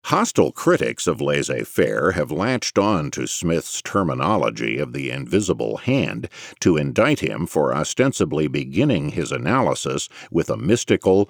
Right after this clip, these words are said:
and therefore flagrantly unscientific a priori assumption that Providence manipulates people for everyone's good by an invisible hand.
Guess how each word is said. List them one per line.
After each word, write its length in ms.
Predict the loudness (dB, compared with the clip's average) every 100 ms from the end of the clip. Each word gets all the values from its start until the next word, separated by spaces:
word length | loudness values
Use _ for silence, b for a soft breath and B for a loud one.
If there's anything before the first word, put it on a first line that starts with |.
| B -4
and 200 | -2 2
therefore 520 | 2 2 2 2 0
flagrantly 840 | 0 2 2 2 -2 0 -2 -2
unscientific 1160 | 0 0 0 0 0 0 -2 0 0 2 -2 -6 -2
a 140 | -2 0
priori 640 | 0 0 2 2 2 -2
assumption 720 | -6 -2 0 0 0 -4 -4 B B B -4
that 300 | -4 -4 -6
Providence 640 | -2 0 -2 -6 -8 -6
manipulates 880 | -4 0 2 2 0 0 -4 -4 -12
people 540 | -2 -2 0 -6 -6
for 260 | -4 -2 0 0
everyone's 680 | 2 2 2 0 -4 -8
good 540 | -4 2 2 2 -2 -8 B -6
by 400 | -2 0 -2 -2
an 180 | -2 -2
invisible 640 | -2 2 2 2 0 -2
hand. 560 | 0 0 0 -2 -8